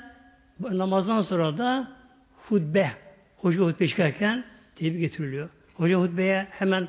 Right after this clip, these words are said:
ayakta tekbirle başlıyor. Yine sonra tekbir getiriliyor. Demek ki tekbir İslam'ın her şeyine giriyor muhtemelen. Yani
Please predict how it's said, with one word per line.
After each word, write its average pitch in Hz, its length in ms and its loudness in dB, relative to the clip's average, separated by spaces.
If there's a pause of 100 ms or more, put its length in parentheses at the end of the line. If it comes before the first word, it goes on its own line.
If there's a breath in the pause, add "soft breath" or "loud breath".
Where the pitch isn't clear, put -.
(120)
ayakta 170 440 -2
tekbirle 170 440 -2
başlıyor. 156 480 -8 (260 soft breath)
Yine 226 160 4
sonra 202 220 0
tekbir 185 240 2
getiriliyor. 160 640 0 (720 loud breath)
Demek 285 360 4
ki 311 280 2 (1300)
tekbir 269 680 2 (100)
İslam'ın 233 640 0
her 247 260 2
şeyine 240 560 2 (560)
giriyor 156 220 0
muhtemelen. - 220 -14 (2000)
Yani 190 320 0